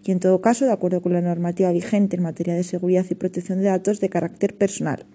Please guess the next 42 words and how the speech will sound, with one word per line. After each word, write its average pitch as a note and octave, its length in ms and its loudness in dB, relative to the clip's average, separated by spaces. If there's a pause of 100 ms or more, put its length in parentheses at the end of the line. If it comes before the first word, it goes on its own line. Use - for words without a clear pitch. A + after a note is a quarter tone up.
(800)
Cuatro. - 360 0 (400)
En - 60 -20
todo A3 260 6
caso, B3+ 200 2
los G#3+ 120 4
órganos G3+ 240 2
de A3 60 -2
la G#3+ 40 0
Administración G#3 600 0
Pública G#3+ 340 4
de F3+ 60 2
la E3+ 100 0
Comunidad F3 320 -2
Autónoma G#3 340 0
de G#3 80 2
Aragón G#3+ 400 4 (320)
deberán F3 320 4
poner G#3 200 4
a A3 60 4
disposición G#3 720 0
sus F#3 220 0
datos G3+ 380 2
para F#3+ 180 0
su F#3 160 -6
verificación F3+ 680 0
y G#3 60 4
consulta, F3 680 -2 (320)
a G3+ 100 2
través F3+ 260 4
del G3+ 120 2
mismo G#3 280 4
servicio G3+ 360 2
de G3 60 2
consulta G3 440 0
y G#3+ 60 4
verificación F#3 640 0
de G3 80 4
datos G#3+ 440 2
o G#3 120 4
herramientas F3+ 500 0
corporativa G3 640 0
equivalente G3 720 2